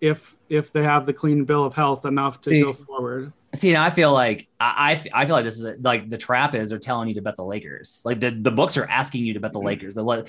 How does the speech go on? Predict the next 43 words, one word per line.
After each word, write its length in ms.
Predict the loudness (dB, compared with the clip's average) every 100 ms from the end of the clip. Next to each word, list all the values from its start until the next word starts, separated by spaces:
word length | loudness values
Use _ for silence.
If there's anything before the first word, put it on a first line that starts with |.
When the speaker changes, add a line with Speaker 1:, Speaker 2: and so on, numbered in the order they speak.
| -14 -2
Speaker 2:
the, 160 | 0 2
the, 280 | 4 4 2
the 140 | 2
books 340 | 2 4 2 2
have 200 | -2 -2
put 260 | 2 2 2
the 100 | -4
defending 500 | -4 -4 -2 0 -2
champion 540 | -2 -2 -4 -8 -8
Los 280 | 2 2 4
Angeles 440 | 4 4 2 0 -2
Lakers 640 | -8 -8 -10 -12 -12 -16 _ _ _ _ 0
only 320 | 4 6 6
down 340 | 4 4 4 4
oh 260 | 4 2
one 440 | 2 -2 -6 -8 0
with 220 | 0 2
LeBron 440 | 0 4 4 4
James 380 | 2 -2 -8 -10
and 300 | -2 2 2
Anthony 360 | 2 0 -2 -4
Davis 720 | -2 -4 -4 -8 -10 -14 -16 _ _ _ _ _ _ -6
at 100 | 0
minus 400 | 2 2 2 -2
one 280 | -4 -4 -4
ten. 360 | -6 -10 -12 -18 _ _ _ _ _ _ _ _ -2
Like, 320 | 0 0 -4 _ _ _ _ _ _ _ _ 2
are 100 | 4
we 160 | 6
gonna 200 | 6 6
see 100 | 4
the 100 | 2 2
Lakers 340 | 2 2 2
at 80 | 2
minus 320 | 0 2 0
one 240 | -2 -2 -2
ten 280 | -4 -6 -4
for 80 |
the 80 | -6
rest 180 | -6 -6
of 60 | -8
the 80 |
playoffs 720 | -6 0 2 2 0 -6 -16